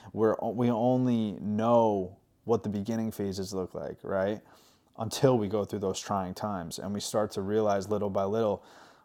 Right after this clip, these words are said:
wow, there's a lot more to this than I, than I originally thought.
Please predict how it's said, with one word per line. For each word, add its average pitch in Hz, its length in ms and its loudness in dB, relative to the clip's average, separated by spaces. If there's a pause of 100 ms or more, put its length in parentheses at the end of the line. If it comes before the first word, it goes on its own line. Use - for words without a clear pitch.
wow, 95 460 4
there's 110 160 2
a 110 40 4
lot 104 240 6
more 107 200 0
to 117 240 -2
this 104 220 -2
than 104 140 -4
I, 92 260 -4
than 104 180 -4
I 101 100 -4
originally 98 500 -4
thought. 117 440 0